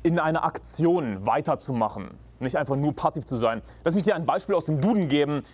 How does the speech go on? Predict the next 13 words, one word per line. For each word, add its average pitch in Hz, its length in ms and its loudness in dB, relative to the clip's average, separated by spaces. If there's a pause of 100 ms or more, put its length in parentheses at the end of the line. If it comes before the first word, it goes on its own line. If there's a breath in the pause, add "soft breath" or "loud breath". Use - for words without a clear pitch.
(680 loud breath)
äh, 143 220 2
für 180 340 0
das 156 160 -2
Wort 156 220 2 (140)
durchhalten. 147 720 0 (880)
Ein 156 180 0
Beispiel 175 280 0
aus 165 100 0
dem 156 140 -2
Duden 180 280 2
ist, 151 240 0 (300 loud breath)
einen 156 300 -2
Kampf, 180 480 -2